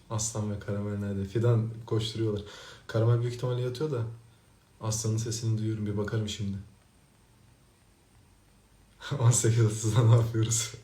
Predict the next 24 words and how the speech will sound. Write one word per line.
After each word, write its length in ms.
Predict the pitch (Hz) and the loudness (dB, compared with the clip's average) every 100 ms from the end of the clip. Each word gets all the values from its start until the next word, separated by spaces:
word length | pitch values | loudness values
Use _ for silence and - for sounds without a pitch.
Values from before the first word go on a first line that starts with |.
| - _ - - | -20 _ -20 -16
<laughs> 500 | - 508 480 190 117 | -6 -4 -2 -2 4
Cansu, 500 | 120 135 139 196 123 | 8 10 8 6 6
bak 180 | 123 110 | 6 8
nasıl 460 | 135 127 117 101 | 6 6 2 2
hemen. 400 | 113 117 107 98 - - - - | 6 6 6 2 -6 -16 -18 -2
Ses 260 | 127 110 | 2 4
oda-, 300 | 120 120 120 | 4 4 2
ses 240 | - 123 127 | 2 4 6
odasındakiler 680 | 120 117 117 117 127 120 120 | 6 4 4 2 4 4 4
nasıl 320 | 127 113 107 | 2 2 2
da 220 | 104 - - | 2 -2 0
kendini 420 | 113 107 107 107 | 2 4 4 4
belli 320 | 107 107 107 | 2 2 2
ediyor. 220 | 104 110 117 - - _ _ _ - - _ - | 2 0 -2 -8 -18 _ _ _ -20 -20 _ -16
Seni 300 | - 107 104 | -6 -4 -2
çok 220 | 107 98 | -4 -4
seviyorum. 360 | - 101 98 | -4 -2 -2
Arkadaşlar, 520 | 104 107 110 107 104 104 | 0 2 4 2 0 2
ben 120 | 107 | 2
de 60 | |
sizi 240 | 104 107 104 | 0 -2 -2
çok 160 | 98 | -2
seviyorum 340 | - 101 98 98 | -2 0 2 2
gerçekten. 580 | 104 101 104 - 110 | 2 2 -2 -2 -4